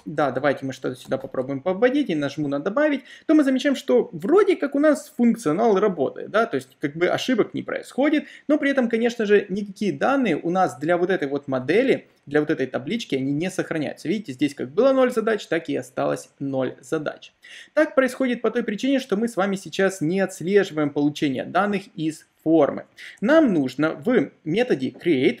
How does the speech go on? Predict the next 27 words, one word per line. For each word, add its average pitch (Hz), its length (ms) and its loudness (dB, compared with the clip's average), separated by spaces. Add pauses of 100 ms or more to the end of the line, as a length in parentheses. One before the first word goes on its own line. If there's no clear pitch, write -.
(100)
нам 285 200 2
необходимо 220 380 -2
добавить 165 400 0 (720)
одну 147 280 0
проверку. 160 540 -4 (380)
В 147 100 -2
этой 254 220 4
проверке 277 500 0
мы 233 200 2
прописываем 240 440 -2
с - 60 -8
вами 185 200 0
следующее. - 500 -4
Мы 196 140 2
обращаемся 233 500 -2
к - 160 -2
параметру 156 500 0
request, 220 480 0 (300)
мы 254 100 4
обращаемся 214 580 0
к, 185 460 2 (160)
э, 135 320 -6
такому 175 260 -2
значению, 147 420 -4
как - 280 0
method, - 540 -2
method, 151 380 0